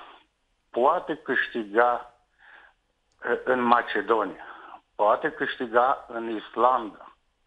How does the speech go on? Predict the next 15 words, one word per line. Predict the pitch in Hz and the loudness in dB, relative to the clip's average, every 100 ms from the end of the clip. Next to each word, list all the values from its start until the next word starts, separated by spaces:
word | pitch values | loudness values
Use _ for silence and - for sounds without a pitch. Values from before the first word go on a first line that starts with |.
| _ - - _ - | _ -20 -20 _ -10
și | 98 | -10
putem | - 104 - 135 117 | -8 -4 0 0 0
bate | 104 127 135 120 | 2 2 0 -6
cu | - | -8
siguranță | 104 110 95 98 117 127 - - 98 - _ _ _ - - - | -8 -10 -2 2 2 0 -6 -4 -4 -6 _ _ _ -20 -20 -2
Armenia | 110 101 98 110 107 101 | 0 0 0 0 2 2
la | 95 | 2
București. | 92 87 90 82 - - - _ _ - - - - | -2 -8 -8 -6 -8 -12 -18 _ _ -18 -16 -16 -8
Nu | 156 240 | -2 0
știu | - 262 | 0 0
dacă | 214 185 - 180 160 - - - _ _ _ - - | 2 0 -2 0 0 -2 -12 -20 _ _ _ -20 -4
sunt | 165 151 151 | -2 0 0
pe | 147 - | 0 0
placul | 151 165 160 - - - - _ _ _ - - - _ - | 2 2 -2 -8 -10 -10 -18 _ _ _ -20 -20 -20 _ -4
tuturor | 147 147 139 135 160 117 | -4 0 2 4 2 -4